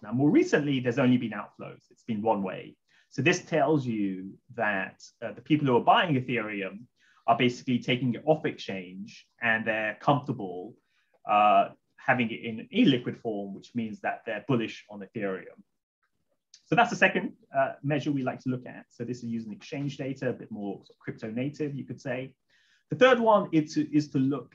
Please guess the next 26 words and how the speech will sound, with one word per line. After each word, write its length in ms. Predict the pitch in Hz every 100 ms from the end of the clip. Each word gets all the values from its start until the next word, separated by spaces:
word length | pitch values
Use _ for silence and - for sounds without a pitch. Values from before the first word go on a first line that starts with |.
| -
at 200 | 127 117
the 120 | 123 - _ _ -
futures 300 | 165 - 120
activity. 600 | - - 104 - 101 101
So 140 | -
we 100 | 131
know 140 | 151 151
there's 180 | 135
a 20 | 127
whole 160 | 180
bunch 160 | 160 139
of 120 | 127
futures 600 | 147 143 - - 240 - -
have 180 | 117
been 180 | 117 120
launched 480 | 131 120 - - - _ _ -
that, 280 | 117 110 - - - _ 110
uh, 300 | 104 104 -
that 160 | - -
track 320 | 139 - -
Ethereum 540 | - 131 117 113 110
and 100 | 104
also 220 | 104 101 101
Bitcoin 380 | 139 - 143
as 100 | 127
well. 400 | 156 156 120 127